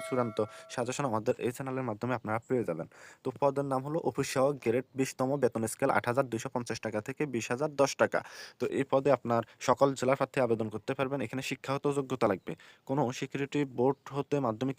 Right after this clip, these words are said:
স্কুল সার্টিফিকেট বা সমমানের পরীক্ষায় উত্তীর্ণ সহ সংশ্লিষ্ট কাজে অভিজ্ঞতা। তার মানে শুধুমাত্র এসএসসি পাশে আপনারা এখানে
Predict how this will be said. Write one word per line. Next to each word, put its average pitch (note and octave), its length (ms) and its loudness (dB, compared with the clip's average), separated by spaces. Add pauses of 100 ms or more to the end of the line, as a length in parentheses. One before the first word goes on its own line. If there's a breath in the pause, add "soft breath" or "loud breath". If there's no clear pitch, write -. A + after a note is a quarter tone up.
(100)
স্কুল C3+ 200 -8
সার্টিফিকেট C3+ 480 -4
বা - 60 6
সমমানের G#2+ 460 -4
পরীক্ষায় A#2+ 400 -2
উত্তীর্ণ A2+ 360 -4
সহ C3+ 120 -8 (460 loud breath)
সংশ্লিষ্ট A#2+ 400 -4 (140)
কাজে C3+ 240 4 (260 soft breath)
অভিজ্ঞতা। A#2 400 2
তার A#2 140 0
মানে C#3 120 -2 (140)
শুধুমাত্র C#3+ 360 -4 (220)
এসএসসি B2 360 -4
পাশে C#3 220 -2 (400 loud breath)
আপনারা A#2+ 360 0
এখানে B2+ 180 -4